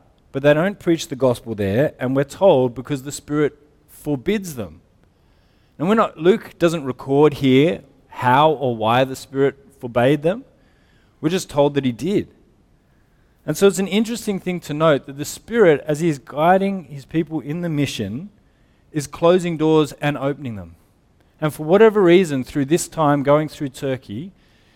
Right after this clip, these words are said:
he actually forbids them to speak the gospel, and they continue through the area. And we're told that when they come to Mysia, they attempted to go into Bithynia,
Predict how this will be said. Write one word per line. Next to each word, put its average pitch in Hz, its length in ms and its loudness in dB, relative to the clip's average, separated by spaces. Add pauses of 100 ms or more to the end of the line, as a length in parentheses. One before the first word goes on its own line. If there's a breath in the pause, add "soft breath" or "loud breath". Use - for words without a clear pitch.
(100)
he 147 120 2
actually 160 260 0
forbids 160 420 0
them 190 140 -6
to 165 120 -6
speak 156 300 -2
the 160 80 -4
gospel, 120 520 -4
and 139 140 -4
they 139 80 2
continue 175 560 -4
through 160 220 -2
the 135 180 4
area. 113 320 2 (2000)
And 165 80 0
we're 175 60 4
told 202 280 4
that 190 60 2
when 180 120 0
they 170 120 2
come 180 200 0
to 165 120 -12
Mysia, 156 340 4
they 147 140 6
attempted 160 420 -4
to 135 80 -6
go 135 180 4
into 135 120 2
Bithynia, 170 580 0